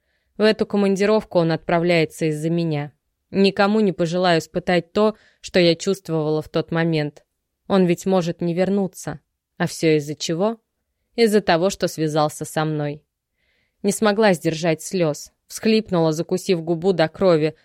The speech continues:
отвернулась к окну, но из-за пелены слёз ничего не видела. Как же я злилась на себя, на Лёшку с его советами.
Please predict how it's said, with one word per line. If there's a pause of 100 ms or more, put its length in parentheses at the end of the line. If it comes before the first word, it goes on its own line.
(100)
отвернулась
к
окну,
но
из-за
пелены
слёз
ничего
не
видела. (440)
Как
же
я
злилась
на
себя,
на
Лёшку
с
его
советами.